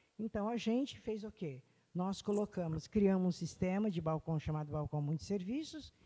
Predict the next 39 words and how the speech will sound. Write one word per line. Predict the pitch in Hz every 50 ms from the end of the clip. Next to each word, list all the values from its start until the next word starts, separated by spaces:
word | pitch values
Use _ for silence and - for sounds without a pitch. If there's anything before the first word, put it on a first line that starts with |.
| - _ _
Então, | 185 185 170 196 185
por | 180 - 196
exemplo, | 190 185 165 175 175 - 180
a | 175
Cris, | - _ - 220 233 277 330 339 254
ela | 214 202 185 180
trabalha | - 170 160 156 156 156 151 156
nesse | 160 151 156 139 - 170
balcão | 170 185 190 185 185 - 208 214 233 277 320 370 - - _ _ _ _ _ _ _ _ _ _ _ _ _
e | 202 196 208 226 247 - - _ _
a | 202 196
Cris, | - _ - 220 233 269 302 349 359 - - - - - _ _ _ _ _ _
eu | - 190 196
entrego | 208 196 - 220 240 240 202 214
só | 196 - - - - - 320 349
pra | 349 - 294 277 233
ela | 196 156 143 139 131 139 139 127 123 _ _ _ _ _ _ _ _ _ _
meus | 151 151 151 147 139
documentos. | 135 143 - - 135 131 113 104 120 - _ - - - - _ _ _ _ _ _ _ _ _ _ _ _ _ _ _ _ _ _ _
Só | - - 151
pra | 151 - 233 240
ela. | 202 156 143 135 131 - _ _ _ _ _ _
E | - 208 196
digo | 156 160 202 277 330 269 233 285
pra | - - 214 202 185
ela | 185 196 226 233 220 214
quais | - - 233 240 254 277 -
são | - 269 254
os | 262 -
serviços | - 226 208 202 220 202
que | - 208
eu | 202
vou | 202 190
fazer. | - 202 196 185 165 156 135 139 _ _ _ _ _ _ _ _ _
A | - 202 214
senha | 214 - - - - - 330 370 403 392 370 311 269 247 226
que | - - 220
eu | 208 180
recebo | 185 175 - - - 208 214 214 202 165 143 - 123 127